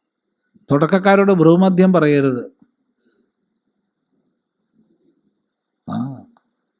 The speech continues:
ഭ്രുവോർ മധ്യേ പ്രാണമാവേശ, അതൊന്നും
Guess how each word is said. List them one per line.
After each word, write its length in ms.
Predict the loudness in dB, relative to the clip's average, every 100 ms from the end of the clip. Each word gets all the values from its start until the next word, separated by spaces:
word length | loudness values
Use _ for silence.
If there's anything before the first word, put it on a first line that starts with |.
| _ _ _ _ _ _ _ _ _ _ _ _ _ _ _ _ _ _ _ _ -20 _ _ _ _ _ _ _ _ _ _ _ _ _ _
ഭ്രുവോർ 480 | 0 2 4 4 2
മധ്യേ 640 | 0 -4 0 2 4 2
പ്രാണമാവേശ, 920 | -2 -6 -4 -2 -2 -2 0 -2 -2
അതൊന്നും 340 | -2 -2 -4